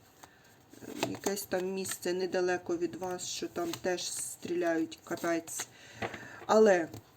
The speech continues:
ви все-таки залишаєтесь під українським прапором. Отак скажу. Ніхто, ніх-, ніхто у вас нічого не візьме,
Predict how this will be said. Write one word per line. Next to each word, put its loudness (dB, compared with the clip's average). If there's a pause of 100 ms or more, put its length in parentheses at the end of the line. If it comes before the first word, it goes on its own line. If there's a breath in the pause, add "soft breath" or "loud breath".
(180)
ви 6
все-таки 2
залишаєтесь 0
під -16
українським -8
прапором. -12 (340)
Отак -12
скажу. -16 (320)
Ніхто, 0
ніх-, -2 (240)
ніхто -4
у -2
вас -6
нічого -4
не 0
візьме, 4